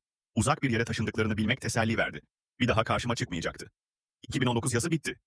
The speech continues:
Sonbaharın ortasında başka bir bomba. Instagram'da gezinirken bir video. Eski karın babasının önünde bir tabakla, babası elleriyle gözlerini kapamış.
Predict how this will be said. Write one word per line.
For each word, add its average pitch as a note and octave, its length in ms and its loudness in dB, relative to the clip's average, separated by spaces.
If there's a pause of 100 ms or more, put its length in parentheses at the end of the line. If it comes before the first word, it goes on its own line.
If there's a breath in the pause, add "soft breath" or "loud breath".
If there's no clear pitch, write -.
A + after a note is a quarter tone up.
(160)
Sonbaharın E3+ 440 2
ortasında A#2+ 480 0
başka A#2 260 2
bir A2+ 80 0
bomba. D#2 260 -4 (800)
Instagram'da A3+ 480 2
gezinirken D3 520 0
bir C#3+ 80 2
video. - 280 -4 (640)
Eski C3 240 2
karın A3 220 0
babasının C#3 360 0
önünde A2+ 280 0
bir C3 80 -2
tabakla, - 400 -2 (200)
babası B2+ 280 0
elleriyle B2 380 0
gözlerini A2 380 0
kapamış. - 380 -6